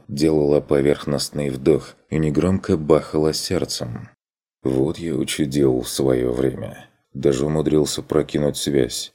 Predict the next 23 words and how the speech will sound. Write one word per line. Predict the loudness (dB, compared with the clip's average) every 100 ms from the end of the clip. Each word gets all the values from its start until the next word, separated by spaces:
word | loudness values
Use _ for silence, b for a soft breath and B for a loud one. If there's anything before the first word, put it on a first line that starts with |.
| -6
между | 0 0 2 0
телом | 0 -4 -2 -2 -4 -8 -8
и | -2 0
душой. | 0 -2 -4 -4 -6 -14 _ _ _ -2
Тонкая, | 2 2 2 -2 -2 -4 -12 -16 -4
невидимая | 0 2 2 0 -2 -2 -2 -2
нить | -2 -4 -6 -12 -12 -2
выходила | -2 2 2 2 4 2 0
из | -2 0
аватара | 0 0 -2 -2 0 0 -4 -4
и | -4
терялась | -2 0 2 2 -2
в | -4
безвременье | 0 2 2 0 0 -2 -4 -4 -4 -6 -10 -6
великого | 0 2 2 2 0 0
ничто. | 0 -2 0 -2 -2 -10 -20 _ _ _ _
С | -8
тех | -4 -4 0
пор | 2 4
я | 2
стал | 2 2 2
значительно | 2 -2 -2 -2 -2 0 0 0
сильнее. | 0 0 0 0 -2 -4 -10 -14